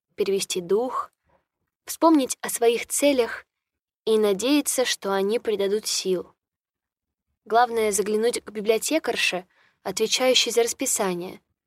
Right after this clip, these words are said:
Скажу ей, что мне нужно встретиться с учителями, и она выпишет пропуск, а с ним можно будет свободно бродить по школе.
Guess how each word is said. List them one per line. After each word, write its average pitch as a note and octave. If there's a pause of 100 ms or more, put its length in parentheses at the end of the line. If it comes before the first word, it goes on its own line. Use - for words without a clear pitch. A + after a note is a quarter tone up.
(160)
Скажу A#3
ей, B3
что -
мне A3
нужно G#3
встретиться A3+
с G#3
учителями, A#3 (420)
и A3+
она A3+
выпишет -
пропуск, - (400)
а -
с -
ним D#4+ (300)
можно D#4+
будет G#3+
свободно B3
бродить G3
по G3+
школе. F#3